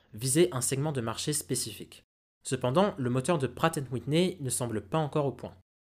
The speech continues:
En deux mille dix-sept, un moteur de SpaceJet est tombé en panne pendant un vol d'essai, forçant l'avion à atterrir.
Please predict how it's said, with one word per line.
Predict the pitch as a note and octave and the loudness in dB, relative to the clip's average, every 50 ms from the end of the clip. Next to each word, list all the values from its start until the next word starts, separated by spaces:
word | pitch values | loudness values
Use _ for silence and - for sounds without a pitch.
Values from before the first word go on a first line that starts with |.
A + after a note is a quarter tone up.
| _ _ | _ _
En | C3 B2+ | -2 0
deux | B2 C3+ | 2 2
mille | C#3+ C#3 | 2 2
dix-sept, | C3 B2+ B2+ - F3 G3 F#3+ F#3+ - | 2 0 4 4 4 4 4 2 0
un | C3+ C3 | 0 0
moteur | B2+ C3 - E3+ D#3+ | 0 2 0 0 0
de | C3+ | 0
SpaceJet | A#2+ - - - B2+ A#2+ A#2 - D#3+ F3 F3 | 0 0 0 0 0 0 2 2 2 2 2
est | C#3 - | -2 -4
tombé | - B2+ B2+ D3+ | -4 -2 0 0
en | C3+ B2 | 0 0
panne | - - D3 E3+ E3+ | 0 0 0 0 0
pendant | - C#3 A#2+ A#2+ | -2 -4 -4 -2
un | A2+ | -2
vol | A2+ C3 C3 B2+ | 0 -2 -2 -2
d'essai, | A#2+ A2 - - E3 F#3+ G3 G3 - _ | -2 -2 0 2 2 2 2 -2 -8 _
forçant | _ - - D3 - - D#3+ D3+ | _ 0 0 2 2 2 0 0
l'avion | C3+ B2+ B2+ C#3 C3+ | 0 0 0 0 0
à | B2+ | -2
atterrir. | A#2+ - - A2 G2+ G2+ E2 E2 - | -2 -2 -6 -8 -8 -8 -12 -14 -16